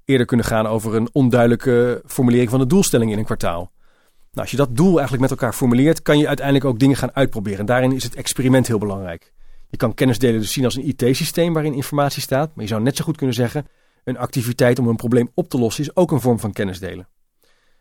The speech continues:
En wat dan vaak wordt vergeten, en dat zou ik jullie dan ook sterk willen aanraden, als je dan eenmaal aan een oplossing hebt gewerkt, is het wel heel erg de moeite waard om het ook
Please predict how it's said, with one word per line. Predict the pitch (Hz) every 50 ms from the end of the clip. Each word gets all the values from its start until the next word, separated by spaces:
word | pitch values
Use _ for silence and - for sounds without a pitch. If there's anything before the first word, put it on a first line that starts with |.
| _ _ _ _ _ _
En | - 120
wat | 120 -
dan | 123
vaak | - 131 120 -
wordt | 123 110 -
vergeten, | - 120 - - 139 156 156 -
en | 160 127
dat | 120 -
zou | - 131 120 117
ik | - -
jullie | 120 120
dan | 113 113 110
ook | 107 - -
sterk | - - - 151 135 -
willen | 127 123 -
aanraden, | 120 135 139 131 139 139 139 127
als | 127 -
je | -
dan | 123 117 123
eenmaal | 131 127 120 120 110 110 - _
aan | - 120
een | 113 120 -
oplossing | - 143 - 143 131 - 123 110
hebt | 113 -
gewerkt, | - 117 113 120 143 160 - - - - - - - - - -
is | - 131
het | 131 131
wel | 135 156 165
heel | 170 160
erg | 135 -
de | -
moeite | 127 127 127 123 - 117
waard | 120 117 120 135 -
om | - 135
het | 123 139
ook | 131 113